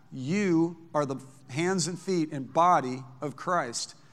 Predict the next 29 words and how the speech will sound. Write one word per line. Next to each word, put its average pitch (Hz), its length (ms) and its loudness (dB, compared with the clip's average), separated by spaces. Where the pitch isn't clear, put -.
And 143 160 -2
as 151 240 0
the 151 80 -4
head 196 320 2
is 175 160 2
signaling 202 580 0
things 208 280 -4
to 214 200 0
us - 140 0
right 220 240 2
now, 226 300 4
not 170 240 4
just 185 260 2
through 196 180 0
a 190 60 0
little 196 220 2
hole 196 320 2
with 175 180 2
a 170 60 2
ladder 185 440 6
with 165 160 2
angels 175 400 0
up 196 140 -2
and 185 140 -2
down, 190 280 2
but 165 220 2
with 160 340 0
a 151 140 2
supernatural, 185 1160 2